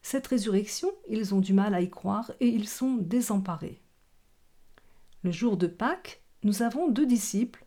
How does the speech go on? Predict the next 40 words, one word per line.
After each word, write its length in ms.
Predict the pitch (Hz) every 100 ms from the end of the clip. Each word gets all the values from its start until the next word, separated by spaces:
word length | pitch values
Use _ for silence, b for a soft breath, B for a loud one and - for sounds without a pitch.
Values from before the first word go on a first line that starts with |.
| -
en 120 | 247
route 380 | 196 233 247 -
vers 320 | 185 220 247 -
Emmaüs, 720 | 262 240 190 185 240 - - b b b -
qui 80 | 254
est 120 | 254
une 140 | 269
ville 260 | 247 339 339 196
à 100 | 180
deux 240 | 240 240
heures 140 | 269
de 80 | 208
marche 380 | 190 202 240 190
de 100 | 190
Jérusalem. 760 | 175 214 233 190 160 156 156 160 - _ _ _ _ b b b b b -
Alors 320 | 202 240 254
Jésus 360 | 254 240 359 381
va 140 | 214
venir 340 | 196 233 311 247
à 60 |
la 100 | 180
rencontre 480 | 185 247 311 339 214
de 140 | 180
ses 200 | 185 262
disciples, 600 | 208 196 - 196 240 - - b b b -
il 140 | 190 180
va 120 | 190
s'approcher 560 | 262 277 339 320 247
d'eux 360 | 185 180 196 240 _
et 60 | 214
se 220 | - 226
joindre 500 | 196 196 233 285 262 196
à 100 | 185
leur 160 | 190
conversation, 880 | 247 247 262 - 180 - - 180 233 b b b b b -
mais 200 | 277 -
sans 220 | - 359
se 160 | 359 262
faire 260 | - 294 -
reconnaître. 760 | 196 202 190 160 165 - -